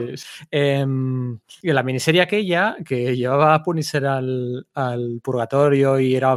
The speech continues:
una especie de de agente de Los Ángeles, ah, y que le iban a devolver la familia y tal, al final lo que, lo que hizo luego Garcenis al volver, que no rehuyó del todo, lo comentaba el otro día con Sergio, ¿eh? Y he vuelto a leer el primer número de Garcenis,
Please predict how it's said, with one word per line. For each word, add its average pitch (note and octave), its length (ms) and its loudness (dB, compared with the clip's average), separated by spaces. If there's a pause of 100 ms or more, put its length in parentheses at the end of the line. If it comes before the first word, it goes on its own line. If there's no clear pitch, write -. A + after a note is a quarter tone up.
una C#3+ 120 -2
especie C3+ 380 0
de C3 200 0 (760)
de C3 160 2
agente E3 440 4
de D3+ 100 8
Los C#3+ 220 4
Ángeles, D3+ 760 2 (360)
ah, C3+ 1000 2
y C3+ 60 0
que D3 160 -2
le C#3+ 80 2
iban D3+ 160 4
a D3+ 40 4
devolver C#3 480 4
la C3+ 240 2
familia D#3+ 720 0
y C#3 60 -2
tal, E3 300 0 (340)
al C3 140 -4
final D#3+ 440 -2 (300)
lo B2 200 -4
que, B2 520 -2
lo A#2 460 -6
que A#2 360 -4
hizo D#3 240 -2
luego F#3 220 2
Garcenis E3 440 0
al C#3 80 0
volver, C#3+ 380 4
que C3 120 -4
no D3 140 4
rehuyó E3+ 440 6
del C#3 140 6
todo, D#3 160 2
lo B2+ 80 2
comentaba C3+ 300 0
el E3+ 60 6
otro C#3 100 -2
día C3+ 100 2
con A#2 140 -8
Sergio, C3 420 -6
¿eh? F3+ 60 -2
Y C3 160 0
he C#3 160 0
vuelto F3 240 2
a E3 40 8
leer D#3+ 140 6
el D#3 80 6
primer D3 260 -2
número D3+ 280 0
de C3 120 0
Garcenis, D#3 520 0